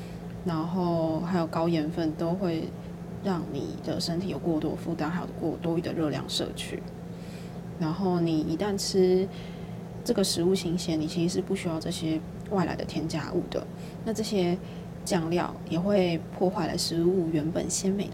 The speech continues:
味道。其实加一点点少许的盐就能够提鲜了。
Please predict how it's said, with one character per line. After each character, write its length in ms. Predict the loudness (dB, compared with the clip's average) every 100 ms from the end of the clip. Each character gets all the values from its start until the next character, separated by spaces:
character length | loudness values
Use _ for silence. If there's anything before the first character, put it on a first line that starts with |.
| -6
味 100 | -6 -8
道。 140 | -10 -10 -10 -10 -10 -8 -8 -8 -4
其 160 | -2
实 100 | -2
加 220 | -2 -4 -2
一 80 |
点 220 | 0 0 2
点 160 | 0
少 180 | 0 0
许 160 | -2 -4
的 100 | -4
盐 240 | -6 -6
就 140 | -6
能 100 | -4 -4
够 120 | -6
提 180 | -4 -6
鲜 220 | -6 -6 -6
了。 100 | -6